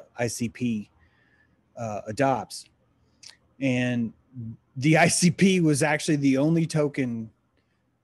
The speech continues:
ever to come out of the World Economic Forum. It's like a legit technology. It has some of the most highest numbers of financial backers to it. It's a globalist kind of a thing.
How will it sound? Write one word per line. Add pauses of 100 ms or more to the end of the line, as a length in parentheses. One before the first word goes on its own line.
(120)
ever (120)
to
come
out
of
the
World
Economic
Forum. (520)
It's
like
a (1300)
legit
technology. (120)
It
has
some
of
the
most (720)
highest
numbers
of
financial
backers
to
it. (720)
It's
a
globalist
kind
of
a
thing.